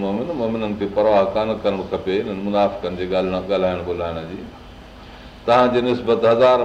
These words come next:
منصوبا سوچن، اهي شيطان انهن کي ڪم ٿو ڪرائي، جيئن مومنن مسلمانن کي غم ۽ ڏک پهچي، باقي ٻيو ته ڪجهه نه آهي، نفعو نقصان رب جي وس آهي. هڪڙي اذيت، ذهني پريشاني.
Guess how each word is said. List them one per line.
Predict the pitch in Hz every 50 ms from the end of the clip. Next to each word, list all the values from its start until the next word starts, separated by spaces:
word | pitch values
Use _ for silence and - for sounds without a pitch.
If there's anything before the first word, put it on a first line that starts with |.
| 117
منصوبا | 120 123 120 120 127 123 110 107 104 - -
سوچن، | 117 120 120 117 - 110 101 101 101 98 - - -
اهي | 127 123 113 113
شيطان | 120 120 117 127 127 127 127 123
انهن | 120 117 113 110 110
کي | - 110 107
ڪم | 110 110 113 110
ٿو | 101 107 104 -
ڪرائي، | 113 110 110 95 87 87 95 - - - - - - - - - - - - - - - - - - - - -
جيئن | 90 107 113 110
مومنن | 113 120 123 127 127 120 117
مسلمانن | 117 120 113 117 - 123 120 120 120 117 113 104 101 -
کي | - 101 98 101
غم ۽ | 123 131 127 123 117 110 117
ڏک | 123 123 - 135 127 127
پهچي، | 127 107 98 101 104 107 110 110
باقي | 113 104 104 110 113 120
ٻيو | 131 131 135 -
ته | 101 -
ڪجهه | - 107 90 95 95
نه | 92
آهي، | 82 76 85 92
نفعو | 101 98 - 113 110
نقصان | 110 104 98 87 104 92 87 85 90
رب | 90 87 85 80 76
جي | 80
وس | 78 80 80 - -
آهي. | 65 64 64 - - - - - - - - - - - - - - - - - - - - - - - - - - - - - - - - - - - - - -
هڪڙي | 85 92 101 104 110 104 113
اذيت، | 117 120 135 147 151 143 123 104 110 101 110
ذهني | 127 135 135 131 113 101
پريشاني. | 120 117 - 104 104 - - - 85 82